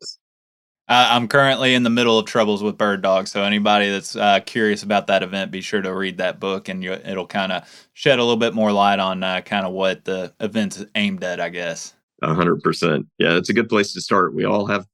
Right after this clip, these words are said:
Speaker 1: troubles with bird dogs, so it's, uh,
Speaker 2: <laughs> That we
Speaker 1: it's
Speaker 2: do.
Speaker 1: a good way into his corpus.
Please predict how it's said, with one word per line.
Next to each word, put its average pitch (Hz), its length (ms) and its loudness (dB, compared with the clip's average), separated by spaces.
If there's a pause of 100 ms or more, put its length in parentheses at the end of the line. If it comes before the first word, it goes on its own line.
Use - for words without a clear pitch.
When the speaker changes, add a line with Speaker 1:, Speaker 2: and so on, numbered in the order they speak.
Speaker 1:
troubles 98 360 -4
with 92 140 -2
bird 95 200 0
dogs, 85 340 -6
so 95 240 0
it's, 151 200 0
uh, 214 120 4
Speaker 2:
<laughs> - 80 -6
That 131 220 4
we - 100 2
Speaker 1:
it's 110 100 0
Speaker 2:
do. 107 140 0
Speaker 1:
a 90 40 -8
good 113 160 2
way 110 200 4
into 104 300 0
his 101 180 0
corpus. - 520 -4